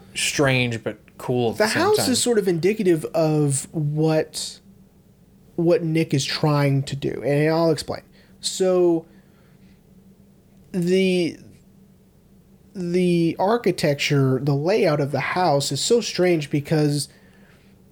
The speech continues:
Speaker 2: you can move the sliding doors open to make it more of a, more of, like, an open concept,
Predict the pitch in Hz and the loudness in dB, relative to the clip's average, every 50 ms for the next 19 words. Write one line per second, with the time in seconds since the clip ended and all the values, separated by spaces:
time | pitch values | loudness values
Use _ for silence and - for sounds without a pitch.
0 | _ - - - 185 170 190 220 214 - - 202 180 175 175 175 190 247 269 277 | _ -20 -8 -4 0 0 0 0 -2 0 0 0 2 2 2 2 2 2 0 0
1 | 262 190 180 175 - - - 170 160 185 190 185 175 156 147 139 156 165 185 190 | 0 0 0 0 0 -2 -2 0 0 2 2 2 2 0 0 0 2 2 2 2
2 | 180 175 - - 143 139 139 139 147 139 135 135 135 135 - - - - - - | 2 0 -2 0 0 0 2 2 0 0 0 0 -2 -6 -8 -12 -20 -20 -10 -4
3 | - 175 175 175 165 156 - 165 156 - - 165 156 156 147 151 143 139 131 131 | -2 0 2 2 0 0 0 0 -2 0 0 0 0 2 2 2 4 4 2 2
4 | 120 - - 156 147 139 143 139 135 131 127 123 117 - _ _ - - - _ | 0 0 0 0 0 2 2 2 2 2 0 -4 -8 -10 _ _ -20 -20 -20 _
5 | _ - - _ _ - - - - - _ - - - - - 160 156 147 143 | _ -20 -20 _ _ -20 -20 -20 -20 -20 _ -20 -20 -12 -6 -2 0 2 2 2
6 | 135 135 131 127 127 135 135 131 131 139 139 139 135 127 135 139 - - 127 123 | 2 0 0 2 2 0 0 0 -2 -2 -2 -2 -2 -2 -2 -2 -4 -4 -6 -6
7 | - - - | -8 -12 -12